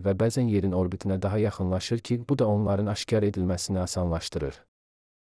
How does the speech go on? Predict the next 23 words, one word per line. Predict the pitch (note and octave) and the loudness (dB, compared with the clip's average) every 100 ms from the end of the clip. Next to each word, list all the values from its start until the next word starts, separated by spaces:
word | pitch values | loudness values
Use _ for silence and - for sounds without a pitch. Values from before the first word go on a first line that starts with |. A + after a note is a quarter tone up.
| _ _ - | _ _ 4
Bununla | D3 G3+ F3 | 6 6 4
belə, | A#2 G#2+ A2 | 4 4 4
Karuba | - B2 B2 A#2 B2+ | 4 4 4 4 4
komandası | B2 A#2+ A2+ G#2+ G#2 A2+ A2+ | 4 4 4 2 2 0 4
bu | |
nümunənin | C#3 B2 G#2+ G#2+ A2+ | 4 6 4 4 2
müşahidə | G#2+ - G#2+ G2 G#2 G#2 | 2 2 2 4 2 2
qərəzini | G2+ F#2+ G2+ F#2+ F#2+ | 4 2 0 0 -2
əks | - F#2+ | -2 -4
etdirə | - G2 F#2+ | 0 0 2
biləcəyini | G2 F#2 G2 F#2 F#2 | 2 0 2 2 0
düşünür | F#2 - F#2+ G2+ G#2 | -2 -2 0 0 2
və | G#2+ | 2
bu | B2+ | 4
asteroidlərin | C3 - G#2 G2 F#2+ G2 F#2+ F#2+ | 2 2 2 2 2 2 2 0
əslində | - - F#2+ A2 | -2 0 2 2
daha | A2 G#2+ C3 | 2 0 0
çox | B2+ A2+ | 0 0
müxtəliflik | G#2+ - F#2+ - G2+ - | -2 0 0 0 -4 -2
göstərə | F#2 - F#2+ F#2+ | -2 0 2 2
biləcəyini | F#2 F2 E2+ D#2+ E2+ | 0 0 0 0 0
qeyd | F2+ D#2+ C#2 | 0 0 -2
edir. | C2 B1+ | -8 -10